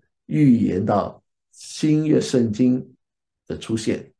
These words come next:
因为以赛亚书四十章所讲的这个历史，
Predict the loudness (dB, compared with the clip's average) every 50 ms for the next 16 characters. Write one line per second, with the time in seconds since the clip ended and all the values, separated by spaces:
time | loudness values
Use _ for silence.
0 | _ _ _ _ _ -20 -20 _ _ _ -2 2 4 4 4 4 2 2 0 -2
1 | 0 0 0 2 0 -2 0 0 0 0 0 -2 -8 -10 -8 -6 -4 0 0 0
2 | 0 0 -2 -2 -2 -2 -2 -2 -4 -4 -2 -2 -2 -2 -2 -4 -4 -2 -2 -4
3 | -4 -2 -2 -2 0 2 2 2 2 2 -2 -8 -10 -10 -12